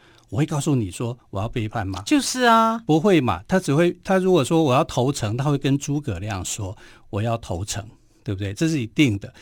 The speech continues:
Speaker 1: 然后诸葛亮要为他保密嘛，
Speaker 2: 嗯哼。
Speaker 1: 这才对嘛。
Speaker 2: 对。
Speaker 1: 好，可是
Speaker 2: 逻辑上来讲应该是这样子。
Speaker 1: 对，然后你的“我要背叛”的这个曹魏一定不会知道说我想背叛嘛。
Speaker 2: 对啊，怎么可能敲锣打鼓，我不要命了吗？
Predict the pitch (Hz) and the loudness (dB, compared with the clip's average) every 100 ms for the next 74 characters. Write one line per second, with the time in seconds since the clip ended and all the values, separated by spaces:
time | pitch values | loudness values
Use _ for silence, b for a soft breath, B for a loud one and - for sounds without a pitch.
0 | b - 131 170 156 120 123 131 131 - | b -4 -2 0 -2 -2 -2 0 -2 -4
1 | _ _ _ _ - 160 117 117 117 - | _ _ _ _ -2 0 0 -2 -2 -2
2 | 90 76 113 147 127 98 175 185 180 180 | -4 -4 0 4 4 2 0 0 0 0
3 | 175 160 113 113 - 208 117 98 - _ | 0 0 0 -4 2 4 4 0 -16 _
4 | 185 147 127 b b b b 202 277 254 | -4 -4 -4 b b b b 4 4 4
5 | 269 277 208 196 165 185 180 170 160 143 | 4 6 6 6 4 4 2 0 2 2
6 | 131 165 110 117 175 143 - 147 131 127 | 2 4 4 2 2 0 -4 -8 -6 -4
7 | 135 127 131 170 175 190 165 170 143 123 | -4 -2 2 2 4 4 4 4 2 2
8 | 104 151 127 110 104 b b - 110 113 | -2 -4 -2 -4 -6 b b -8 -4 0
9 | 151 104 - 143 185 180 127 127 156 - | 0 0 -6 -4 0 0 -2 2 2 2
10 | 151 139 147 139 120 - 120 - 120 101 | 2 2 2 0 0 -2 -4 -6 -6 -6
11 | - 110 98 202 202 214 285 359 392 381 | -8 -10 -8 -2 2 2 4 4 6 6
12 | - 403 339 339 320 330 240 359 370 381 | 6 6 8 8 6 6 2 6 6 4
13 | 320 269 247 240 | 0 2 4 4